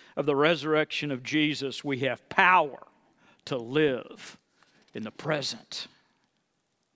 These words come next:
Finally, a third benefit of Jesus' resurrection,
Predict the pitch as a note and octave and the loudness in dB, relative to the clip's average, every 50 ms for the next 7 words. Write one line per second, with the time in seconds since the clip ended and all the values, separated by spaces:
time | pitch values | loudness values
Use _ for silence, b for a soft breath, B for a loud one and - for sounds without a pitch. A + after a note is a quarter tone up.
0 | _ _ _ _ _ _ _ b b b b b b b b b b - F3 F#3+ | _ _ _ _ _ _ _ b b b b b b b b b b 2 4 4
1 | G3+ G3+ G3+ G3 F#3 E3+ - - F#3 E3+ D#3+ D3+ C#3+ C3+ C#3 B2+ B2+ A2+ - - | 4 4 4 2 2 2 4 4 4 4 4 2 -2 -4 -4 -4 -4 -6 -6 -6
2 | - - - - - _ _ _ _ _ _ _ _ _ _ _ _ _ _ _ | -6 -6 -6 -6 -10 _ _ _ _ _ _ _ _ _ _ _ _ _ _ _
3 | - - _ _ _ _ _ _ _ _ _ _ _ _ _ _ _ _ _ _ | -20 -20 _ _ _ _ _ _ _ _ _ _ _ _ _ _ _ _ _ _
4 | _ _ _ _ _ _ _ _ _ _ _ _ _ _ _ _ _ _ _ _ | _ _ _ _ _ _ _ _ _ _ _ _ _ _ _ _ _ _ _ _
5 | _ _ - - - C3 A#2 A#2 - C3+ C#3 C#3 C3+ A#2 C#3 C3 A2 - C3+ C3+ | _ _ -16 -12 -8 -8 -10 -8 -6 -6 -4 -4 -4 -6 -8 -8 -8 -6 -2 -2
6 | C3 A#2 A#2 C3 C3 C3 C3 C3 - - - D#3+ D#3 D#3 D#3+ | -2 -2 -4 -4 -2 -2 -2 -2 -4 -8 -8 -8 -8 -10 -12